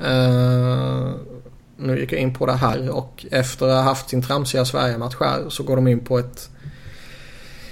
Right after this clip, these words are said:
ett tufft schema med liksom Boston, Rangers, Winnipeg, Boston, Nashville, Pittsburgh, Caps, Nashville, Chicago, Minnesota.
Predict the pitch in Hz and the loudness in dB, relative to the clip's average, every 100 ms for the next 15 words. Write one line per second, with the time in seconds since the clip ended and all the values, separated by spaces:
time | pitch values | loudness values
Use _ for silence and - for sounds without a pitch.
0 | - - 147 127 185 147 - 170 165 147 | -16 0 0 8 8 8 6 10 10 12
1 | 127 131 135 135 135 127 135 131 165 143 | 10 10 10 10 8 8 6 10 10 10
2 | - - - 139 143 143 143 156 143 131 | 6 4 6 6 6 4 8 10 10 10
3 | 123 127 127 131 - 135 151 131 123 123 | 10 12 12 12 6 4 6 8 6 8
4 | 131 127 127 123 143 127 - - 123 123 | 10 10 8 6 6 6 2 2 4 6
5 | 127 135 127 - - 131 123 127 151 135 | 6 6 4 2 0 2 2 2 2 2
6 | - - 123 120 120 123 - 123 117 - | 0 2 2 4 2 2 2 2 2 0
7 | - - - 135 131 123 - 123 120 123 | -2 -2 0 2 4 2 0 -2 -2 0
8 | 127 131 127 113 117 120 117 117 123 113 | -2 2 2 2 2 2 2 2 2 0
9 | 147 | -4